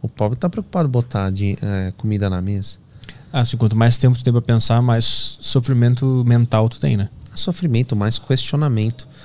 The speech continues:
Speaker 2: Que leva
Speaker 1: E
Speaker 2: ao
Speaker 1: se
Speaker 2: sofrimento. <laughs>
Speaker 1: Se você não tiver cabeça e estrutura, leva ao sofrimento, sim. Se
Speaker 2: Mas
Speaker 1: você não for uma pessoa elevada espiritualmente e intelectualmente, você vai cair num buraco sem fim.
Speaker 2: Mas acho que tu só chega nesse estado de ser elevado depois do sofrimento.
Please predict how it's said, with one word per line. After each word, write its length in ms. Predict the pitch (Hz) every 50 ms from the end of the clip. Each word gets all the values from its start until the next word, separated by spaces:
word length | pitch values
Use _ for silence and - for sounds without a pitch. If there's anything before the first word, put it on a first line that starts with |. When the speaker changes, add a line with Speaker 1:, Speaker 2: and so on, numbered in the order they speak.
| - - -
Speaker 2:
Que 120 | - 120
leva 220 | 117 113 113 110 107
Speaker 1:
E 40 |
Speaker 2:
ao 40 | 117 120
Speaker 1:
se 60 | -
Speaker 2:
sofrimento. 920 | 127 120 - 147 143 120 - - - - - 262 - - - - - - -
<laughs> 20 |
Speaker 1:
Se 200 | - - - -
você 260 | 147 139 127 - - 110
não 100 | 107 107
tiver 240 | 104 - 110 107
cabeça 720 | 101 - 104 95 92 98 98 120 143 147 - - - 104 95 -
e 60 | 110
estrutura, 640 | 95 87 - - - 101 95 - - 107 113 120 127
leva 280 | 120 113 110 117 117 131
ao 40 |
sofrimento, 560 | 127 - - - - - 131 113 113 120 143 -
sim. 260 | - - - 110 104 - - _ _ - - - - - - - - - - - - -
Se 60 | - -
Speaker 2:
Mas 20 | 131
Speaker 1:
você 200 | 117 107 - -
não 120 | 135 151 147
for 140 | - 156
uma 60 | 151 143
pessoa 380 | - 131 120 - - - 120 113
elevada 720 | 113 110 98 95 101 101 107 113 120 110 95 95 90 90 98 - - -
espiritualmente 1040 | - - - - - 110 104 104 - - 107 95 95 95 98 107 123 135 131 - - 110 104 -
e 400 | - 104 101 98 98 95 92 90 92 - - - - - - - - - - - - -
intelectualmente, 1000 | - 117 - 117 104 104 104 - - 107 98 98 98 104 127 147 - - 113 - - - - -
você 160 | - - -
vai 140 | 147 113 92
cair 180 | 90 - 104 101
num 100 | 101 110
buraco 340 | 127 160 170 151 135 135 -
sem 160 | - - 175
fim. 240 | 175 - - 127 117
Speaker 2:
Mas 140 | 107 120 117
acho 140 | 123 120 120
que 80 | - 131
tu 60 | -
só 140 | - - 123
chega 280 | 113 - 127 127 135
nesse 380 | 135 135 131 123 - - 127 120
estado 540 | 117 - - - - 117 117 117 120 113 110
de 100 | 107 110
ser 180 | - - -
elevado 560 | 110 110 110 113 110 104 107 107 110 117 120 123
depois 440 | 120 123 120 123 - 120 120 131 135
do 60 | 135
sofrimento. 580 | - - 127 - 139 120 110 113 120 120 -